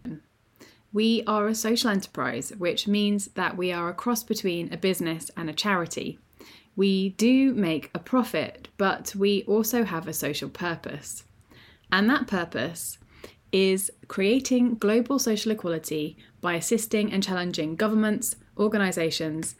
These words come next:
and ourselves to be the best we can be. Now, being purpose-driven is really important to us because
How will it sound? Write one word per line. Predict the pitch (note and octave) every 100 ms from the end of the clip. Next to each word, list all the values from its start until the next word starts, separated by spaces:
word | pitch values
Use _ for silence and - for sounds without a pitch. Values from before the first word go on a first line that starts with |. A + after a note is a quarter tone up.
| _ _ -
and | G#3+ A3 -
ourselves | F#3+ - E3 C#3+ D3 - - -
to | -
be | G3 E3 D#3+
the | E3+
best | B2 C#3 - -
we | E3+
can | - E3 D#3
be. | F3+ - - - - _ - - _ - - - - -
Now, | F#3+ F3+ C#3+ D#3+ - - - - - - - - -
being | B3+ A#3+
purpose-driven | A#3 A#3+ B3+ A3+ - F3 E3 C#3+
is | E3 E3+
really | D3+ D3 -
important | D#3 - G3+ F#3+ E3+ -
to | D#3
us | D3+ -
because | - F#3 F3+ F#3+ F#3 F3+ F3+ -